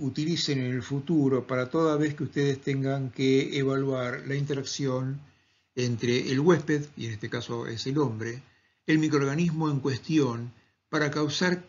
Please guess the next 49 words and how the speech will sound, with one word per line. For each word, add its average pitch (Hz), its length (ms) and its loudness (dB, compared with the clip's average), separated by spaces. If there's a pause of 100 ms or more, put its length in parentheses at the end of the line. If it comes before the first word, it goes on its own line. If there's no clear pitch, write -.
(180)
qué 175 220 4
enfermedad. 127 720 -2
Ahora 135 160 -2
vamos 139 300 -2
a 135 80 0
ver 135 180 2
ejemplos 147 640 -2
y 131 40 -8
se 117 120 -8
van 113 140 -8
a - 20 -8
dar 107 160 -10
cuenta 110 260 -10
por 104 160 -14
qué. - 160 -20 (880)
En 165 100 0
principio, 156 640 4 (1000)
el 151 120 4
microorganismo 123 840 2 (400)
tiene 143 240 4
que 139 100 2
encontrarse 131 800 4
con 117 160 -4
el 107 140 -2
hombre. 90 420 -6 (420)
Es 120 120 -4
decir, 120 220 0
el 123 100 4
hombre 139 220 4
puede 117 180 2
estar 120 140 0
en 131 100 2
un 151 100 2
sitio, 196 280 4
el 135 60 4
microorganismo 117 520 0
en 175 80 4
otro, 170 260 0
pero 131 120 -4
tiene 139 180 0
que 139 60 0
haber 143 120 0
un 139 60 2
encuentro, 120 520 2
tiene 127 200 -4
que 139 60 0
haber 135 100 2
una 131 160 0
proximidad 147 760 0